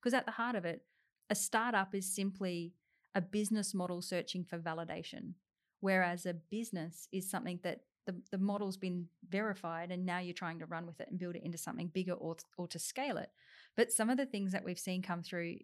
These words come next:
you just, yeah, you, you really don't have words. I mean, a couple of ones that I can think of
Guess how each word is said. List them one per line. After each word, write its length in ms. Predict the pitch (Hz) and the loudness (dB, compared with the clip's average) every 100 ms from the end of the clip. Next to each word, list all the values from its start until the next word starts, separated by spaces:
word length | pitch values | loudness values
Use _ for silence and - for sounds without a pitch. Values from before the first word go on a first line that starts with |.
| - | -14
you 200 | - 202 | -6 0
just, 300 | 214 220 - _ _ _ _ _ _ _ _ _ _ _ - | 0 0 -4 _ _ _ _ _ _ _ _ _ _ _ -8
yeah, 100 | 165 | -6
you, 180 | 170 185 | -4 -4
you 140 | 202 208 | -2 0
really 180 | 240 170 | 2 0
don't 180 | 170 | -2
have 180 | 170 160 | -4 -4
words. 320 | 180 196 165 - | -2 -2 -4 -2
I 40 | 196 | 0
mean, 300 | 190 190 190 - - - | 4 2 0 -6 -10 -4
a 60 | |
couple 280 | 190 220 226 | 2 2 2
of 160 | 190 190 | -2 -2
ones 220 | 180 180 | -2 -2
that 100 | 175 | 0
I 120 | 170 | 0
can 180 | 180 180 | -2 -4
think 200 | 175 175 | -4 -4
of 160 | 170 | -4